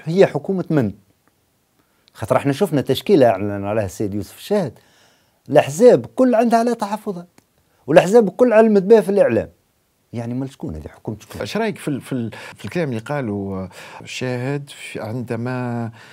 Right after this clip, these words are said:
Speaker 2: اسمع جوستومون التحفظات وقال لا مش باش نراجع تركيبه الحكومه؟
Speaker 1: اي هو هذا غريب بالفعل، معناها مش مراجع، يعني هو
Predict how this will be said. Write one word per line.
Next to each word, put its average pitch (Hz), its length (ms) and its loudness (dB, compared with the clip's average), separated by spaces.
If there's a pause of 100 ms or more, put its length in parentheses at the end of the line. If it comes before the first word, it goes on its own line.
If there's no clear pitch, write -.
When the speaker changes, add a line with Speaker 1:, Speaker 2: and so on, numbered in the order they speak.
(160)
Speaker 2:
اسمع 175 380 -6
جوستومون 113 440 -8
التحفظات 117 760 -6
وقال 160 300 -8
لا 160 100 -4
مش 135 240 -8
باش 117 240 -10
نراجع 135 340 -6 (200)
تركيبه 120 440 -6
الحكومه؟ 113 520 -4 (360)
Speaker 1:
اي 113 120 -2
هو 131 180 0
هذا 160 180 0
غريب 110 320 -2 (380)
بالفعل، 67 340 -8
معناها 60 240 -20 (180)
مش 104 240 -10
مراجع، 98 460 -2 (520)
يعني 95 320 -4
هو 131 440 2